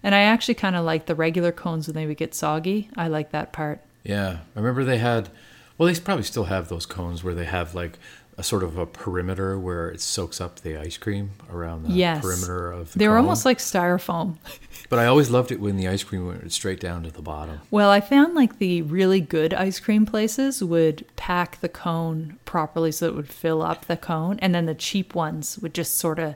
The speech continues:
Speaker 2: Yeah.
Speaker 1: put a scoop on top and it would balance and then it would just fall off real easily.
Speaker 2: Here's a question for you. When,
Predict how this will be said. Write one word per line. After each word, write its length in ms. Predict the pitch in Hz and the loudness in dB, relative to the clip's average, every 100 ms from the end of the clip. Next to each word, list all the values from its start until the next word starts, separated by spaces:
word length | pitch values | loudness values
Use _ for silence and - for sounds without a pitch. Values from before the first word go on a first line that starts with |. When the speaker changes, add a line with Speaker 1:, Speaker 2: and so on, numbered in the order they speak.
| - - | -8 -4
Speaker 2:
Yeah. 240 | 104 92 | -2 0
Speaker 1:
put 140 | - 175 | 0 0
a 20 | |
scoop 380 | - - 185 170 | -2 -2 0 0
on 260 | 156 151 - | 0 -2 -4
top 320 | 165 160 165 | -2 -2 -2
and 100 | 156 | -4
it 80 | - | -4
would 160 | 160 - _ _ _ - | -6 -8 _ _ _ -4
balance 600 | 185 165 165 160 - - - | 2 4 4 0 -4 -8 -8
and 200 | 170 170 | -4 -2
then 140 | 165 156 | -2 -4
it 100 | 156 | -4
would 180 | 156 156 _ | -4 -6 _
just 300 | - 147 - _ - | -10 -8 -8 _ -8
fall 260 | - 156 151 | 0 0 0
off 260 | 160 - | -4 -8
real 220 | - - | -8 -6
easily. 480 | 147 - - - 165 | -6 -6 -6 -8 -8
Speaker 2:
Here's 180 | 151 156 | -6 -6
a 40 | 170 | -4
question 360 | 104 92 90 | -4 -4 -8
for 160 | - 90 | -10 -6
you. 140 | 98 | -4
When, 200 | 104 107 | -2 -4